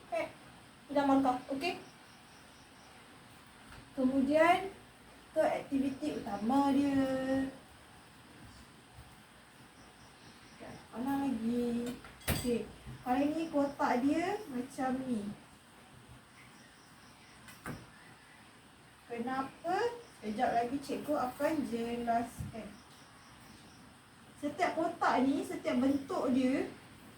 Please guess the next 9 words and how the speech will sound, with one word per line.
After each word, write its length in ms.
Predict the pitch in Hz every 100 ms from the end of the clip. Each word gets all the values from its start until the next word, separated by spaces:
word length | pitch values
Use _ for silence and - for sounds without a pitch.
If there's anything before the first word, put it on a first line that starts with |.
| - -
ada 640 | 240 226 311 320 320 311 320
fungsi 560 | 320 330 359 - 349 339
tertentu 720 | 330 320 330 - - - 339
tau. 240 | 320 254 220
Kamu 240 | 262 302
tak 160 | 330 285
boleh 240 | 277 311
main 320 | 330 311 311 269
lukis 1200 | 285 302 302 311 311 320 320 - 349 359 349